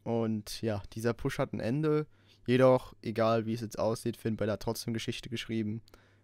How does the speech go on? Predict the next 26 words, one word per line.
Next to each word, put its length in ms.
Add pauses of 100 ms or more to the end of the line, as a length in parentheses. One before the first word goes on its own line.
(120)
mit 160
seinem 240
Sieg. 460 (120)
Und 540
das 160
wird 160
immer 220
so 100
bleiben. 480 (680)
Das 340
kann 140
ihm 80
jetzt 180
erstmal 260
keiner 300
wegnehmen. 500 (480)
Ähm, 460
außer 500
einer 220
schafft's 300
früher, 320
den 160
World 220
Title 240
zu 140
gewinnen. 360